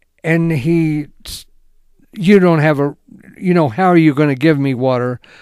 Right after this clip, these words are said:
But if you, you know, I want it. <laughs>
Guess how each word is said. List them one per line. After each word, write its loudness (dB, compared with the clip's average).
But -2
if -6
you, 0
you 0
know, -2
I 2
want 2
it. -14
<laughs> -2